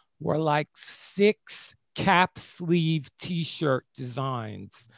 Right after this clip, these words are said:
which he had worn to the gallery. And he, we sat down, I'll never forget this, we sat down there and he cried on my shoulder.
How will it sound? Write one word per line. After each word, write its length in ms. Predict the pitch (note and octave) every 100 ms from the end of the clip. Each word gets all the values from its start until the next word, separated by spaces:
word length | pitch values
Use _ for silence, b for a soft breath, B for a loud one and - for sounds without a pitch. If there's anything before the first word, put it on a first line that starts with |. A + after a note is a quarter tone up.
| b b
which 380 | D3+ E3+ D#3 -
he 600 | - - G3 G3+ G3+ F#3+ _
had 320 | E3 D#3+ C#3+
worn 580 | C#3 D3+ D#3 D3+ D3 C#3+ b b -
to 120 | D3+
the 100 | C3
gallery. 720 | D3+ D3 C#3+ A#2+ A2+ - - b b b b _
And 180 | - D3
he, 240 | C#3+ F#3 D3 - -
we 160 | D#3 E3
sat 520 | - - F3+ F#3+ -
down, 380 | G3+ F#3+ F#3+ F#3+
I'll 120 | C#3
never 300 | C3+ D#3 G3+
forget 380 | G#3 G#3+ F3+ G#3 -
this, 220 | C#3 -
we 140 | C#3
sat 480 | C3 - E3+ F3+ G3+ -
down 480 | F3 E3+ E3+ E3 C#3+
there 440 | D3+ D3+ D3 - -
and 220 | A#2+ A#2
he 220 | B2 F#3 _
cried 880 | - - B2 C3+ D3+ D#3+ E3+ F3+ E3 - b b -
on 320 | C#3 D3+ D3+
my 240 | D3 C#3+
shoulder. 720 | C3+ - D3 C#3 A#2+ - -